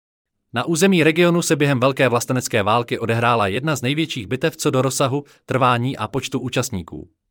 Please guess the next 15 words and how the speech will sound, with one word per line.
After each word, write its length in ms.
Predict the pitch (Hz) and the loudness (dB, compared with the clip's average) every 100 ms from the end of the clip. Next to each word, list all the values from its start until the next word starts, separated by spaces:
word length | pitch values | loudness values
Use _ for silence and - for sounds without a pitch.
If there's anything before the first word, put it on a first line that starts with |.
| _ _ _ _ _ _ _ _ _ | _ _ _ _ _ _ _ _ _
Bitva 340 | 110 151 190 | -6 0 0
u 80 | 160 | 0
Stalingradu 640 | - 170 180 170 170 165 | 0 2 4 4 2 2
sedmnáctého 680 | 156 156 151 147 139 147 131 | 0 0 2 0 0 0 0
července 460 | - 120 113 113 101 | 0 -2 -2 -2 -2
devatenáct 460 | 104 117 123 117 | -2 -2 -2 -2
set 140 | - - | -4 -10
čtyřicet 500 | - 175 190 - 98 | -6 -4 -2 -4 -4
dva, 280 | 92 160 | -2 -2
druhého 400 | 165 156 156 143 | 0 0 0 0
února 360 | 143 147 156 147 | -2 0 0 0
devatenáct 540 | 127 156 165 151 147 | 0 -2 0 0 0
set 220 | - - - | -2 -8 -8
čtyřicet 560 | - 175 190 185 - | -4 -2 -2 -4 -6
tři 240 | - 190 | -6 -4